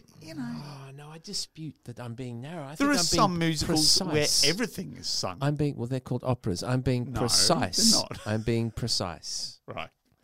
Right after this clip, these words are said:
Speaker 2: Uh, anyway, talk about those
Speaker 1: Okay, the
Speaker 2: films.
Speaker 1: two,
Speaker 2: Wild Rose.
Speaker 1: two films with music.
Speaker 2: Yeah, two films with music. One called Wild Rose.
Speaker 1: Wild Rose, which is, uh, about a, a, a, a woman in Glasgow, single mother, two kids.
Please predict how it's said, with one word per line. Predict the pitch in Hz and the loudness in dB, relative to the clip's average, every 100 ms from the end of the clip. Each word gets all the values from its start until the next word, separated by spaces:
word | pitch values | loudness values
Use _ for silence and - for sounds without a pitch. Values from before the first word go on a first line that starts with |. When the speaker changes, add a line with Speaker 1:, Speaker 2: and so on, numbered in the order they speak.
| _ | _
Speaker 2:
Uh, | - - - _ - | -8 -8 -12 _ 0
anyway, | 127 107 113 | 2 2 -2
talk | 117 185 170 | -4 -4 -2
about | 147 120 107 | -2 -4 -2
those | 117 | 0
Speaker 1:
Okay, | 139 101 | 0 2
the | 123 | 0
Speaker 2:
films. | 147 - | 0 -4
Speaker 1:
two, | - 190 | -4 0
Speaker 2:
Wild | 117 131 120 | 6 6 6
Rose. | 104 131 | 2 2
Speaker 1:
two | 226 | 2
films | - 160 151 127 - | 4 4 2 -6 -10
with | - 117 | -8 -6
music. | 107 98 - - _ | -6 -12 -14 -20 _
Speaker 2:
Yeah, | 104 101 - | -6 -6 0
two | 208 | 2
films | 202 190 | 6 4
with | 135 | 2
music. | 123 123 131 | 0 -2 -2
One | 135 | -2
called | 139 135 104 | -2 -4 0
Wild | 101 101 | 0 0
Rose. | 90 85 76 107 | -2 -4 -4 -2
Speaker 1:
Wild | 101 95 87 | 0 -2 -4
Rose, | 85 87 - - - - _ | -6 -8 -12 -16 -20 -20 _
which | 117 107 - | -6 -4 -4
is, | 104 95 90 - | -4 -4 -6 -6
uh, | 101 90 87 - | -8 -6 -6 -6
about | - 98 92 82 _ _ | -6 -4 -6 -8 _ _
a, | 95 92 90 | -8 -8 -8
a, | 104 | -10
a, | 95 98 90 - _ _ _ - | -8 -8 -10 -14 _ _ _ -12
a | |
woman | 104 131 123 | -4 -2 -2
in | 107 | -4
Glasgow, | 98 101 104 | -4 -4 -4
single | 98 147 117 | -4 -4 -4
mother, | 101 95 101 _ _ | -4 -6 -10 _ _
two | - 123 | -6 -4
kids. | 104 - | -4 -8